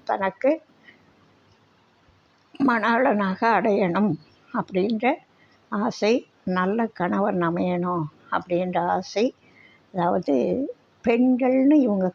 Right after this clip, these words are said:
காமிச்சிருக்காங்க எல்லா பசுக்களுக்கும். இறைவன் நாயகனாக கிடைக்க வேண்டும், அந்த ஆன்ம தாகம் எல்லா பசுக்களுக்கும் வரணும் அப்படின்றதுக்காக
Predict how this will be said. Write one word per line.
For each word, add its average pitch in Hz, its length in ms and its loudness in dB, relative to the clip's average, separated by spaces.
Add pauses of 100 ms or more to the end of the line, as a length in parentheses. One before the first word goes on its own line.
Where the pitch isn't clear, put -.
காமிச்சிருக்காங்க 185 1080 -2 (600)
எல்லா 202 600 0
பசுக்களுக்கும். 196 760 -4 (2000)
இறைவன் 208 720 2 (160)
நாயகனாக 190 880 -2 (200)
கிடைக்க 180 400 -2
வேண்டும், 175 420 -2
அந்த 185 220 -2
ஆன்ம 220 500 2
தாகம் 214 520 0
எல்லா 196 380 0
பசுக்களுக்கும் 185 800 -4
வரணும் 170 520 0 (540)
அப்படின்றதுக்காக 190 880 -2